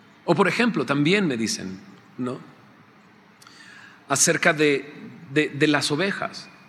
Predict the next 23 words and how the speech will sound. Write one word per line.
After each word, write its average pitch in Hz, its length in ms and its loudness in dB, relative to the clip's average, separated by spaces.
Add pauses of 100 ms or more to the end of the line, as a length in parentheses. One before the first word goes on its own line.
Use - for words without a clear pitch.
(160)
Las 143 120 -2
ovejas 277 180 4
le 226 80 0
pertenecen. 147 540 0
Bueno, 202 160 2
voy 214 80 6
a 233 40 4
decir 190 200 -2
eso 143 160 0
más 131 200 0
adelante. 90 380 -6
Vamos 165 200 4
a - 20 0
seguir 135 240 0
con, 117 200 0
con 113 220 -4
esto. 110 200 -4
No 123 100 0
me 131 100 0
voy 117 160 0
a, 104 80 -2 (460)
bueno, 117 180 2
ya, 117 180 -2